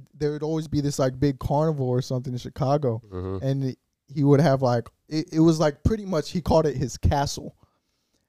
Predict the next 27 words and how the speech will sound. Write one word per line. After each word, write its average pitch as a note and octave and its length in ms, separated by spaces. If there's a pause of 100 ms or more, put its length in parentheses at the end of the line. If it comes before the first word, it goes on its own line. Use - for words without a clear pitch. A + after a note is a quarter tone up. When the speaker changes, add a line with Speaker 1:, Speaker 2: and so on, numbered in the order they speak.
(140)
Speaker 2:
Yo, E2 300 (160)
Speaker 1:
It, F3+ 60
Speaker 2:
that's F3+ 280 (420)
Speaker 1:
and G3 80 (160)
Speaker 2:
easy. G3 80
Speaker 1:
it G3 80
was, G3 320
like, F3+ 200
this D#3+ 160
whole G#3+ 440
building D#3 560 (100)
built, C#3+ 380 (160)
and, C#3 180
like, B2+ 380
there D#3 140
was, C#3+ 260
they C#3+ 160
said D#3 280
there C#3+ 140
was A#2+ 220
rooms, B2 680 (300)
like, B2 340
where B2 520 (200)
that C3 160
had C3 220
no C3 200
doors, C3+ 840